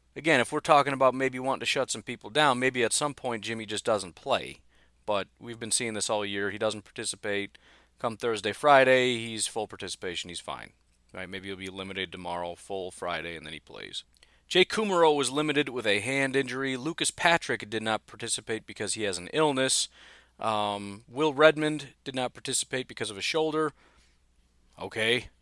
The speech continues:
Welcome to the team, Will. Nice to meet you. It's, it's good to meet you. Okay. Aaron Rodgers, full participation, knee slash groin, which actually sounds incredibly painful, just saying it that way. But he's full participation,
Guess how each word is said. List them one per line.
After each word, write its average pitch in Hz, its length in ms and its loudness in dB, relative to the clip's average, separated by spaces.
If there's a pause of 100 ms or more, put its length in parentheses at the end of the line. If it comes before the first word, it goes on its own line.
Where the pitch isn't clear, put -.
(960)
Welcome 131 260 -2
to 135 80 -4
the 135 80 -4
team, 160 320 6
Will. 147 320 10 (100)
Nice 139 180 2
to 151 100 -4
meet 156 280 2
you. 104 280 0 (260)
It's, - 400 0
it's 127 220 -4
good 143 160 0
to 135 80 -6
meet 131 240 0
you. 85 240 -8 (280)
Okay. - 420 -12 (640)
Aaron 175 240 6
Rodgers, 180 580 10
full 202 300 2
participation, 139 840 0 (280)
knee 127 260 -2
slash 123 420 4
groin, 110 440 -4 (440)
which - 140 0
actually 226 300 6
sounds 202 400 8
incredibly 170 400 0
painful, 160 520 -2 (440)
just - 180 2
saying 160 360 6
it 120 100 0
that 95 300 -4
way. 82 320 -6 (480)
But 151 80 0
he's 196 120 2
full 196 200 0
participation, - 760 -2